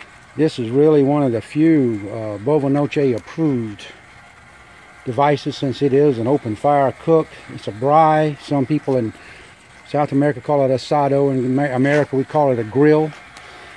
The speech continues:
But guys, this is a great product. My website is I cook cows whole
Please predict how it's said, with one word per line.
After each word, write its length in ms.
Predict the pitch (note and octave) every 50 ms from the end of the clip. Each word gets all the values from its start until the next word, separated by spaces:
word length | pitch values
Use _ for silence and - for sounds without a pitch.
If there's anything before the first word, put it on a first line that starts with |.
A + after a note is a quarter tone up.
| - -
But 120 | - A#2+ G2+
guys, 260 | C#3+ D3 D#3 D#3+ D3
this 160 | D3+ C#3+ -
is 100 | B2 A2
a 60 | A2
great 260 | A2 B2 D3+ D#3 D3 A#2+
product. 400 | - D3+ D3+ D#3 D#3 D#3 D#3 -
My 160 | A#2+ C3 D#3
website 540 | D3+ C#3 D3+ D3+ C3 - - C#3+ D3 D3+ C3+
is 140 | A#2+ G#2+
I 180 | C3+ C#3+ D3+ D3+
cook 280 | - - - E3+ D#3 -
cows 440 | - - D3 C#3+ C#3+ C3+ B2+ A#2+ -
whole 460 | - - - D#3+ D#3 D#3+ D#3+ E3 F3